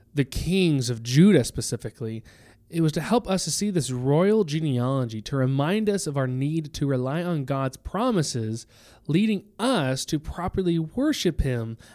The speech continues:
as we await our final vindication. Now, before we cover the teaching points, uh, Pastor Hayden, what is the one thing we need to take away that maybe we need to, this, we need to change in as we walk away from this sermon?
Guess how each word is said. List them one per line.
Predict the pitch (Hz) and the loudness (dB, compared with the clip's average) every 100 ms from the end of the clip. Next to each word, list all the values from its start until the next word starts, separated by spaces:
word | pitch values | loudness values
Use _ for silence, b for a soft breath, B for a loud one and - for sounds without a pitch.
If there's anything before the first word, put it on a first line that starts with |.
| B | B
as | 135 120 | -4 0
we | 147 202 220 | 0 0 0
await | 190 190 156 127 117 - | 2 2 2 0 -2 -6
our | 139 131 | -6 -6
final | - - 143 160 165 170 135 | -8 -6 -2 0 0 -2 -4
vindication. | 131 127 123 - 127 123 135 113 b b b b - | -4 -4 -6 -2 -2 -2 -4 -6 b b b b -8
Now, | 139 | -4
before | 151 139 214 | -4 0 0
we | 214 | 0
cover | 180 196 185 | -2 -4 0
the | 170 156 | 0 -2
teaching | - 214 - 185 151 | -4 -6 -4 -6 -6
points, | 151 139 117 - | -6 -6 -6 -8
uh, | 131 117 | -6 -4
Pastor | 139 131 135 | -4 -4 0
Hayden, | 135 127 B B B B | -2 -2 B B B B
what | - 175 202 | -12 2 4
is | 269 | 6
the | 202 | 4
one | 156 147 160 170 170 135 _ _ _ _ _ - | 4 4 2 2 0 -6 _ _ _ _ _ -2
thing | 151 160 151 139 | 2 4 2 0
we | 151 | -2
need | 190 | -2
to | 135 | -4
take | - 151 151 | -4 -4 -2
away | 131 117 127 139 127 | -4 -2 0 2 0
that | 120 117 - | -2 -6 -8
maybe | 139 151 175 | -6 -4 -2
we | 151 | 0
need | 151 | -2
to, | 131 | -4
this, | 110 139 - - - 180 | -6 -8 -10 -18 -18 -8
we | 139 | -4
need | 147 | -4
to | 117 | -4
change | - - 180 220 180 127 | -8 -2 0 2 2 0
in | 113 110 | -4 -6
as | - 127 127 | -8 -6 -4
we | 123 | -4
walk | 117 139 165 | -2 -4 -4
away | 165 | -6
from | 156 131 110 | -6 -6 -8
this | 101 | -8
sermon? | 139 143 123 | -6 -6 -6